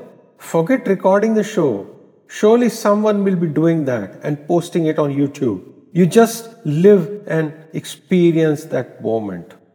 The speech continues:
One of our favorite linked memories in the family is the Bryan Adams Bare Bones concert we attended in South Africa. What a concert! What an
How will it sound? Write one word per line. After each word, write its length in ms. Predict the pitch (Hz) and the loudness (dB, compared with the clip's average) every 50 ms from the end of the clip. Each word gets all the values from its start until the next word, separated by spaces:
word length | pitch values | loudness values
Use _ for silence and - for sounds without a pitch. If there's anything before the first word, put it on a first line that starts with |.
| _ _ _ _ _ _ | _ _ _ _ _ _
One 200 | - 151 180 208 | 0 2 2 2
of 140 | 233 220 233 | 2 2 0
our 60 | 233 | -2
favorite 720 | - - - 214 214 240 269 247 294 302 285 - - - | -4 -2 0 0 2 2 2 0 0 -2 -2 -4 -8 -6
linked 360 | 135 156 185 214 202 208 - - | -2 0 0 0 -2 -4 -4 -2
memories 520 | 151 160 170 170 151 139 123 120 139 147 | 0 2 2 2 2 0 0 -2 -2 -2
in 120 | 160 135 | -4 -4
the 60 | 131 127 | -6 -6
family 520 | - - 147 143 147 156 147 127 117 123 | -6 -4 -4 -4 -2 -2 -4 -4 -4 -4
is 220 | 135 135 123 110 | -4 -6 -6 -6
the 100 | - 123 | -6 -6
Bryan 480 | 107 101 101 117 123 131 147 160 180 175 160 - | -6 -4 -4 -2 -2 0 0 -2 -2 -4 -6 -8
Adams 640 | 139 135 127 120 117 104 92 98 110 - - - - 123 | -6 -4 -4 -2 -4 -4 -6 -6 -10 -12 -14 -18 -16 -14
Bare 360 | 113 110 147 156 170 196 208 | -2 2 4 4 4 4 2
Bones 640 | 180 147 135 147 131 123 117 110 117 147 147 - | 2 0 2 2 4 4 2 2 0 -4 -6 -10
concert 800 | - - 147 135 135 139 131 - - - 123 95 95 101 - - - | -6 -4 -2 -2 -2 -2 -6 -6 -4 -2 -2 0 0 -2 -4 -6 -8
we 180 | 123 131 131 - | -8 -8 -8 -8
attended 460 | 143 135 - 156 156 156 147 143 135 | -10 -6 -4 -2 -2 -2 -2 -4 -4
in 140 | 135 127 127 | -4 -6 -8
South 320 | - - 131 120 113 - | -8 -8 -6 -6 -6 -6
Africa. 500 | 110 104 101 104 - - - - 71 - - _ _ _ _ _ _ _ _ _ | -6 -6 -6 -6 -8 -8 -10 -12 -12 -14 -16 _ _ _ _ _ _ _ _ _
What 680 | - - 101 101 120 143 170 180 - - - - - - - | -16 -14 -6 -2 0 2 2 0 -2 -6 -14 -16 -16 -12 -10
a 80 | 151 | -10
concert! 800 | - - - - 113 104 92 90 - - 87 80 - - - - _ _ _ _ _ | -10 -8 -8 -8 -6 -6 -6 -8 -10 -10 -10 -10 -10 -12 -18 -20 _ _ _ _ _
What 640 | - 98 101 110 127 147 160 160 - - - - - | -20 -12 -4 -2 0 0 0 -2 -4 -10 -16 -14 -12
an 160 | 123 123 123 | -10 -10 -12